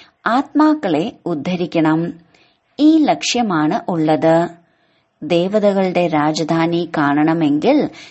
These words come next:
ദിൽവാഡയിലേക്ക് പോകൂ. അത് ജഡമായ ക്ഷേത്രമാണ്. ഇത് ചൈതന്യ ദിൽവാഡ ക്ഷേത്രവും.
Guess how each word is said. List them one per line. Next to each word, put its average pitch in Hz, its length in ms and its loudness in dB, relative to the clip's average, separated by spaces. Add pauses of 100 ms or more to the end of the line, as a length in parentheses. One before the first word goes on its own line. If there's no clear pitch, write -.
(160)
ദിൽവാഡയിലേക്ക് 190 1160 0
പോകൂ. 160 580 0 (580)
അത് 180 360 0 (400)
ജഡമായ 277 760 0
ക്ഷേത്രമാണ്. 156 1080 -2 (600)
ഇത് 180 360 0 (320)
ചൈതന്യ 277 720 2 (100)
ദിൽവാഡ 190 640 0
ക്ഷേത്രവും. 156 960 -2